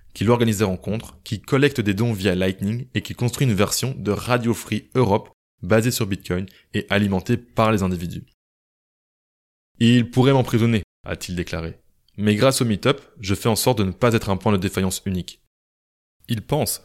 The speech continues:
qu'il sera difficile de faire adopter Bitcoin au Sénégal en raison de l'influence française. « Ils ne partiront pas sans se battre », a-t-il déclaré.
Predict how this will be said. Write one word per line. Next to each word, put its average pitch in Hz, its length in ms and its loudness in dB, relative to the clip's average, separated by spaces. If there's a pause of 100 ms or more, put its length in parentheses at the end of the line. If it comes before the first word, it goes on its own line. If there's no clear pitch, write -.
(100)
qu'il 101 140 -4
sera 104 240 2
difficile 120 480 0
de 98 60 2
faire 92 260 -2
adopter 104 380 2
Bitcoin 101 440 2
au 92 40 0
Sénégal 95 580 2 (240)
en 104 140 2
raison 98 340 4
de 90 80 4
l'influence 90 600 0
française. « 107 680 -4 (1040)
Ils 95 60 -2
ne 95 80 2
partiront 92 440 -2
pas 107 180 2
sans 98 120 -2
se - 120 -6
battre », 87 420 -2 (100)
a-t-il - 240 -10
déclaré. 85 420 -10